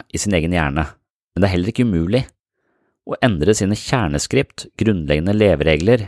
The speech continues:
livsperspektiver, selvoppfattelser eller holdninger, avhengig av hva man, eh, velger å kalle det, kan være en, eh, strevsom og utfordrende prosess. Poenget er at vi blir nødt til å forlate våre vante mønstre, og da befinner vi oss plutselig i en litt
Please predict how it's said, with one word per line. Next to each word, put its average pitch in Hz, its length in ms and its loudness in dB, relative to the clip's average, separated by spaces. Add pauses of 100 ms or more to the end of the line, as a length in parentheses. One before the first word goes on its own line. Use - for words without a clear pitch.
livsperspektiver, 95 920 0 (260)
selvoppfattelser 90 960 -2
eller 92 240 -2
holdninger, 101 540 -2 (680)
avhengig 87 300 2
av 95 80 4
hva 82 160 4
man, 98 260 0
eh, 92 320 2
velger 92 240 -2
å - 80 -4
kalle 101 240 0
det, 143 140 0 (580)
kan 117 160 -2
være 92 220 2
en, 101 80 0
eh, 104 100 2
strevsom 123 680 0
og 101 180 -4
utfordrende 80 580 -2
prosess. - 520 -4 (760)
Poenget 107 320 2
er 123 160 2
at 92 160 -4
vi 98 80 4
blir 107 140 0
nødt 127 280 -2
til 95 140 0
å 101 160 4
forlate 90 560 0
våre 98 200 4
vante 104 280 -2
mønstre, 101 540 -2 (440)
og 85 120 0
da 92 100 4
befinner 80 320 -2
vi 90 80 4
oss - 120 -2
plutselig - 440 -2
i 87 140 0
en 95 100 0
litt 101 160 -2